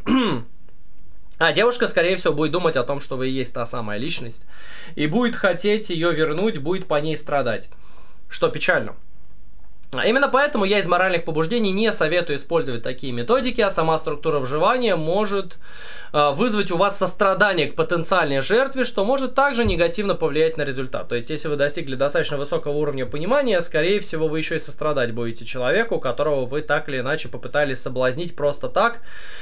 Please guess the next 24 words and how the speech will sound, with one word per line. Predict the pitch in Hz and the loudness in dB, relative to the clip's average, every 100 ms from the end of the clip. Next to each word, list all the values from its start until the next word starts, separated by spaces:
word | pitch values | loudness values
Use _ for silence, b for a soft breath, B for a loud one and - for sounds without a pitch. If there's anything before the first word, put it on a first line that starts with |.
| B - | B 0
э, | 139 131 | 2 4
используя | 143 - 196 170 156 | 2 2 2 4 2
все | 143 175 | 2 2
данные | 160 151 143 135 | 4 4 2 2
методы. | 135 185 240 190 147 139 135 B B B - | 2 2 2 2 2 2 0 B B B -4
Ну, | 175 302 180 | 0 2 2
если | 156 247 247 202 185 175 165 156 151 147 | 4 2 2 2 4 4 4 4 4 2
вы | 165 | 0
сможете | 175 170 147 - 147 131 127 123 120 | 2 2 2 -2 0 2 2 2 0
с | - | -2
этим | 143 135 | -4 -4
состраданием | - - 147 147 143 135 | -6 -2 0 2 0 -2
справиться, | - 180 214 226 - - 151 135 127 120 - - - | -2 0 2 0 -2 -2 0 0 -2 -2 -6 -4 -4
Делайте, | 135 120 110 202 147 - | -4 -6 -2 0 0 -2
чё | 139 | -4
хотите. | - 123 - - 135 139 | -4 -4 -4 -6 -8 -8
Я | 147 143 165 | -6 0 2
вам, | 151 143 135 | 2 2 0
я | 160 185 | 2 2
вам | 165 | 4
даю | 170 175 | 2 2
инструмент, | 165 156 170 175 196 220 214 | 0 -2 -2 0 2 0 0
дальше | 151 151 156 139 | 0 0 0 -4
думайте. | 135 123 113 - - | -4 -4 -4 -4 -6